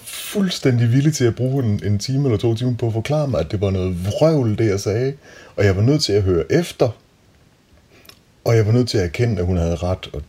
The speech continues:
og det vil jeg selvfølgelig helst ikke indrømme, men, men det var virkelig, virkelig, virkelig sjovt, og vi tullede videre, den der flok mennesker, og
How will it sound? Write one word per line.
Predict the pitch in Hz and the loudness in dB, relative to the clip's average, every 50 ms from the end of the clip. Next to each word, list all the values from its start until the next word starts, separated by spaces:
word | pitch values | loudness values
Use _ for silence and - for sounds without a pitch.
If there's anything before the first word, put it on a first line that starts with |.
| _ - | _ -14
og | - 73 73 | -12 -10 -8
det | 76 | -8
vil | 80 85 | -6 -6
jeg | 73 | -6
selvfølgelig | 71 73 76 76 73 80 | -6 -8 -8 -6 -4 -2
helst | 95 101 95 - | -2 -2 -2 -4
ikke | 90 87 85 | -6 -4 0
indrømme, | 95 107 123 123 113 82 76 76 78 82 87 | 0 2 2 2 0 0 -2 -2 -4 -6 -6
men, | - - - - 85 - _ _ _ _ _ _ - - _ _ _ _ _ _ _ _ _ - - - _ - - - _ _ | -8 -10 -10 -12 -14 -14 _ _ _ _ _ _ -20 -20 _ _ _ _ _ _ _ _ _ -20 -20 -20 _ -20 -20 -20 _ _
men | - 113 | 0 2
det | 104 117 | 4 4
var | 107 101 | 4 4
virkelig, | 92 95 90 - - 92 | 4 2 0 0 0 -2
virkelig, | 90 95 95 - 101 87 | 0 -2 -2 -2 -2 -2
virkelig | 98 101 107 104 | -2 -4 -4 -6
sjovt, | 104 - - 185 190 196 190 - - - | -4 -2 -2 -2 -2 -4 -8 -10 -8 -4
og | 110 107 101 104 101 - _ _ _ _ _ _ _ _ - - - _ _ _ _ _ _ _ _ _ _ _ _ _ _ _ _ _ _ _ _ _ _ _ - | -2 -2 -2 -4 -6 -12 _ _ _ _ _ _ _ _ -20 -20 -20 _ _ _ _ _ _ _ _ _ _ _ _ _ _ _ _ _ _ _ _ _ _ _ -4
vi | 113 | -4
tullede | 107 - - 113 104 95 90 82 80 | -4 -2 0 0 2 2 2 2 2
videre, | 101 117 131 139 120 | 0 0 0 0 0
den | - 92 98 98 | 0 0 0 2
der | 101 98 | 0 0
flok | - - 90 87 85 | 0 -2 -2 0 0
mennesker, | 98 104 107 117 120 120 - - - 87 - - | 2 2 2 2 2 0 -2 -4 -6 -6 -4 -6
og | - 87 82 78 80 | -6 -4 -4 -4 -6